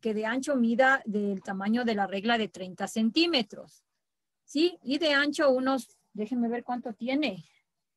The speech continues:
Tiene nueve centímetros.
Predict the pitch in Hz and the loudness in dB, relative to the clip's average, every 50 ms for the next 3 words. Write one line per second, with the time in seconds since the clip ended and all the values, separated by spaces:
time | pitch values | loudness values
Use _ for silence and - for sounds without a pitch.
0 | _ _ _ _ _ _ _ _ _ _ _ _ 226 240 247 254 262 269 269 277 | _ _ _ _ _ _ _ _ _ _ _ _ -2 -2 0 0 0 0 0 -2
1 | - - _ _ _ _ _ _ _ _ _ _ _ _ _ _ _ _ _ _ | -4 -6 _ _ _ _ _ _ _ _ _ _ _ _ _ _ _ _ _ _
2 | _ _ _ _ _ _ _ _ _ _ _ _ _ _ _ _ _ _ _ _ | _ _ _ _ _ _ _ _ _ _ _ _ _ _ _ _ _ _ _ _
3 | 208 214 240 254 262 269 277 - 269 254 247 226 254 226 196 185 165 - - - | -4 -2 0 2 2 0 0 0 -4 -6 -6 -4 -2 -2 -4 -4 -6 -10 -14 -12
4 | - | -14